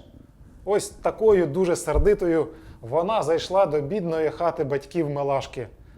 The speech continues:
а потім ще й головою вдарилась об низькі двері. Сіли за стіл. Мати Милашки навіть не знала, чим гостей пригостити. Жили бідно, малих дітей купа.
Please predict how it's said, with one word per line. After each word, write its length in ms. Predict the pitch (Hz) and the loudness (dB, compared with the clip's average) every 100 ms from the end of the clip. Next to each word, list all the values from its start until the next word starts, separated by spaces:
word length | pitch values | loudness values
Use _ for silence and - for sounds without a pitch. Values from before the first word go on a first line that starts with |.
| - | -4
а 100 | - | -2
потім 320 | 175 226 220 | 4 4 2
ще 160 | 151 214 | -2 0
й 40 | |
головою 600 | 151 143 233 214 196 190 | 2 4 6 6 6 6
вдарилась 580 | 147 165 165 165 156 - - - - | 4 4 4 4 2 0 -12 -20 -6
об 220 | 175 143 | -2 -2
низькі 380 | 156 160 - 175 | -2 -4 -4 -4
двері. 440 | 131 156 156 143 - - - - - - _ - - | 0 2 2 0 -4 -16 -20 -20 -20 -20 _ -20 -14
Сіли 360 | - 311 311 | -2 0 0
за 120 | 165 | -2
стіл. 340 | 160 - 156 120 - - - - - - | -4 -2 -4 -4 -10 -20 -20 -20 -18 -4
Мати 300 | 202 208 175 | 0 0 0
Милашки 460 | 165 190 196 170 | 2 4 2 0
навіть 280 | 170 175 170 | -4 -2 -2
не 80 | 151 | -4
знала, 280 | 165 185 165 | -2 0 -2
чим 260 | 180 151 - - - | -4 -8 -10 -20 -10
гостей 480 | 120 151 - 190 | -6 -4 -2 -2
пригостити. 760 | 180 165 147 151 160 147 131 110 - - - - 107 | 0 0 0 0 -2 -4 -6 -10 -16 -20 -20 -18 -4
Жили 280 | 185 233 | 0 2
бідно, 500 | 170 170 151 151 135 - - - | 0 -2 -2 -4 -6 -12 -20 -8
малих 340 | 143 202 208 | -2 2 2
дітей 280 | 160 165 190 | 0 -2 -2
купа. 420 | - 175 170 135 | -2 -6 -2 -4